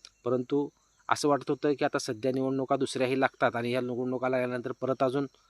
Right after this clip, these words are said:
हे हप्ते थांबतील की काय अशी, अ, वाटत होतं. परंतु सध्या जिल्हा परिषदच्या निवडणुका ह्या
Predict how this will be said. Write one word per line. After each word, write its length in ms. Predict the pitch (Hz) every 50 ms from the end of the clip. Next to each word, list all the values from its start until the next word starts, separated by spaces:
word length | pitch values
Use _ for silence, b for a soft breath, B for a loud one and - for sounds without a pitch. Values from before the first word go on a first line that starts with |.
| b b b b b _ -
हे 40 | 127
हप्ते 260 | 123 - - - 139 -
थांबतील 360 | - 131 127 117 - 135 127 120
की 80 | 143 127
काय 200 | - 147 139 123
अशी, 280 | 113 113 - - 139 123 - _ -
अ, 40 | 135 131 127 123 123 120
वाटत 300 | 131 139 135 127 160 151
होतं. 260 | 151 143 - 131 120 120 b b b b b _ -
परंतु 220 | 127 127 120 -
सध्या 320 | 120 - 127 113 117 135 139
जिल्हा 300 | 131 123 117 117 127 131
परिषदच्या 440 | - 143 131 - 139 123 - 135 135
निवडणुका 460 | 131 127 120 123 123 120 - 131 131
ह्या 260 | 120 123 127 127 127